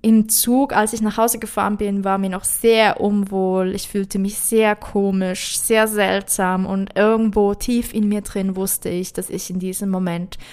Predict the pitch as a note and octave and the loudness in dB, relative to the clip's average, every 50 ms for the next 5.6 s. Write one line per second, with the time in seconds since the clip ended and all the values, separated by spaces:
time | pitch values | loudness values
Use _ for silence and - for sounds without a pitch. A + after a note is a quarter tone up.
0 | - - - - - A3+ - - A3 A#3+ C4 B3+ - - G#3 G3 F#3+ F#3 F#3 - | -20 -10 -4 -2 -2 0 0 0 0 0 0 0 -4 -6 -4 -2 -2 -2 -2 -4
1 | G3 G3 - F#3+ F#3+ G3 G3+ - F#3+ G3 F#3+ G3 F#3+ - G#3 G3+ - - - G3+ | -4 -4 -2 -2 -2 -2 -2 -4 -4 -4 -4 -4 -4 -4 -6 -8 -6 -6 -6 -6
2 | F#3+ - - - - G3+ - - - F#3 F3+ F#3+ G#3+ - - - - - - - | -6 -4 -4 -6 -6 -6 -8 -10 -8 -8 -8 -8 -8 -10 -12 -14 -18 -20 -20 -20
3 | - - - - - _ - - - - - G3 F#3+ G3+ G3 - - F#3 F#3 G3 | -20 -20 -20 -20 -20 _ -20 -20 -12 -6 -4 -2 -2 -2 -2 0 0 2 2 2
4 | G3+ - G3+ F#3+ F3+ - - - F3+ F3 F3 F#3 - - - F3+ - - - F3+ | 0 -2 -2 -2 -2 -2 -2 -4 -2 -2 -2 -4 -6 -6 -6 -6 -6 -6 -6 -6
5 | E3+ F#3 - - - - - - - - - - | -6 -6 -6 -8 -8 -8 -10 -10 -10 -12 -16 -18